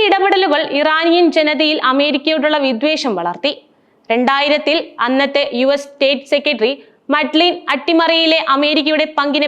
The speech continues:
പരസ്യമായി അംഗീകരിച്ചത് വലിയൊരു നീക്കമായിരുന്നു. ഷായുടെ സ്വേച്ഛാധിപത്യ ഭരണത്തോടും അമേരിക്ക ഇടപെടലുകളോടുമുള്ള ജനങ്ങളുടെ പ്രതിഷേധം ആയിരത്തി തൊള്ളായിരത്തി എഴുപത്തി ഒൻപതിലെ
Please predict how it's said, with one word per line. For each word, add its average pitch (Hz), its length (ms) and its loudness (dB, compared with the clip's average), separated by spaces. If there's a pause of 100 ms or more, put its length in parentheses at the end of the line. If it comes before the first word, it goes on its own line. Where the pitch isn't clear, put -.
പരസ്യമായി 294 680 0
അംഗീകരിച്ചത് 277 600 0 (120)
വലിയൊരു 254 480 0
നീക്കമായിരുന്നു. 220 680 -4 (640)
ഷായുടെ 381 400 0
സ്വേച്ഛാധിപത്യ 349 640 2 (100)
ഭരണത്തോടും 320 540 0 (140)
അമേരിക്ക 262 380 0
ഇടപെടലുകളോടുമുള്ള 349 960 2 (320)
ജനങ്ങളുടെ 294 460 0 (100)
പ്രതിഷേധം 285 580 0 (300)
ആയിരത്തി 254 380 0
തൊള്ളായിരത്തി 269 480 0
എഴുപത്തി 269 340 0
ഒൻപതിലെ 240 360 0